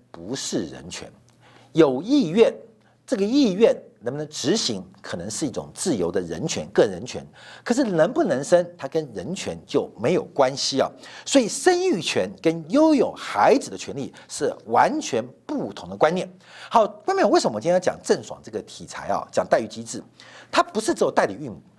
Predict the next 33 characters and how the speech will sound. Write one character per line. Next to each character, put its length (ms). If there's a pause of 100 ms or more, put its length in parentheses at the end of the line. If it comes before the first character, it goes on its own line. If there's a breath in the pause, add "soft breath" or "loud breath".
(140 soft breath)
因 60
为 60
在 80
社 320
会 160
很 220
多 100
的 60
商 220
品 100
交 160
换， 260
我 80
们 80
今 140
天 80
的 60
投 280
资、 200
我 80
们 120
投 240
机、 280
我 80
们 100
的 80
买 240
卖、 160
我 60
们 100
的 80
交 240
换， 180